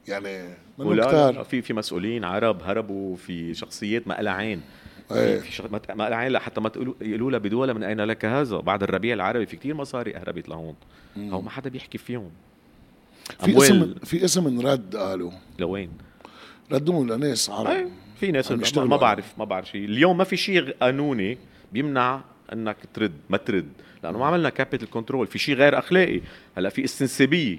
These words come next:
Speaker 2: كمان، فيك
Speaker 1: آه.
Speaker 2: ترفع دعوة إنه "طب ليه السلام ردت له مصريته وأنا ما أعطيتني؟"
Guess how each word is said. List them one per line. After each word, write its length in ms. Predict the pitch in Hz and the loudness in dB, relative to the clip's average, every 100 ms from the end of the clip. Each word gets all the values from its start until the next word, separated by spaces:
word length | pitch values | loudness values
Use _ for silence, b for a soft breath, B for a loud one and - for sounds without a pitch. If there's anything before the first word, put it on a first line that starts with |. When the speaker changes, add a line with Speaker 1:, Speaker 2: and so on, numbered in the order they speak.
| - | -6
Speaker 2:
كمان، 200 | - 85 | -4 -4
فيك 200 | 80 - | -4 -6
Speaker 1:
آه. 60 | 107 | -4
Speaker 2:
ترفع 240 | 117 113 | -2 2
دعوة 320 | 104 120 113 92 | 4 6 4 2
إنه 140 | 98 | 0
"طب 200 | 95 107 | -4 -2
ليه 60 | 139 | -2
السلام 500 | 135 123 120 117 123 - | 0 0 2 -2 -4 -4
ردت 300 | 107 104 - | -2 -4 -4
له 100 | 117 | -8
مصريته 360 | 101 113 107 | -4 -4 -2
وأنا 220 | 117 107 92 | -2 -2 -2
ما 80 | |
أعطيتني؟" 500 | 95 - 92 90 90 | -2 -2 -4 -4 -10